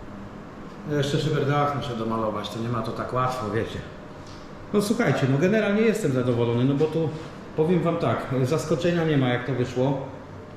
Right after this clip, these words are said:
Wyszło to całkiem sympatycznie. E, no oczywiście trzeba spolerować, słuchajcie, no dysponuję tak, e, takim miejscem, jakim dysponuję. Więc tutaj,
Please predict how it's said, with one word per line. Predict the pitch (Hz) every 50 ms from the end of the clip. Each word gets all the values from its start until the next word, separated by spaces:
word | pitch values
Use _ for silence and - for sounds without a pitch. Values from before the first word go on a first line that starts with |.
| - - - -
Wyszło | 104 139 143 - 151 139
to | 143 131
całkiem | - 147 135 135 156 143 131
sympatycznie. | - 143 131 139 131 - 123 107 - - 113 113 123 120 - - - - - - - - - - - - - - - - - - - - - - - - - - - -
E, | 120 120 120 120 123
no | 147 165
oczywiście | 165 165 165 196 190 202 - 208 196
trzeba | - 226 214 185 -
spolerować, | 127 - - 127 117 117 110 107 101 107 104 -
słuchajcie, | - 131 165 151 139 135 - 123 110 117
no | 117 117
dysponuję | 127 139 135 - 151 156 156 156 156 151 147 147 - - - -
tak, | 147 143 147 -
e, | 143 143 143 143 143
takim | 151 143 143 151 147
miejscem, | 147 147 147 143 - 147 151
jakim | 143 135 147 139 147
dysponuję. | 151 147 - 147 139 131 127 123 127 143 151 - - - - - - - - - - - - - - - - - - -
Więc | 113 127 135 131 - - -
tutaj, | 151 143 - 143 135 139 135